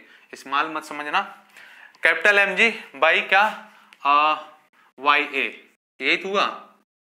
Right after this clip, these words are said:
वाईए। तो ये आपका आ गया del R by R का रेशियो, तो ये आ गया आपका फ्रैक्शनल चेंज, ये पॉइसन रेशियो sigma एमजी by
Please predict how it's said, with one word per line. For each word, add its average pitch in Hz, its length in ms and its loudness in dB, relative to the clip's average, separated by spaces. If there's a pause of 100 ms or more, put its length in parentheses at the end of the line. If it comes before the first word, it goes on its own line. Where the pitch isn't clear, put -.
वाईए। 131 880 -8 (260)
तो 151 60 -6
ये 160 160 0
आपका 185 460 2
आ 165 120 4
गया 170 140 2
del 170 260 2
R 139 320 -4
by 135 120 0 (300)
R - 40 -16
का - 500 -8 (160)
रेशियो, 117 440 -8 (340)
तो 143 60 -4
ये 165 160 2
आ 190 160 4
गया 180 140 4
आपका 170 180 0
फ्रैक्शनल 160 460 -2
चेंज, 202 360 -4 (760)
ये 156 120 2
पॉइसन 160 400 2
रेशियो 170 280 0
sigma 156 420 0
एमजी 139 280 0
by 139 240 0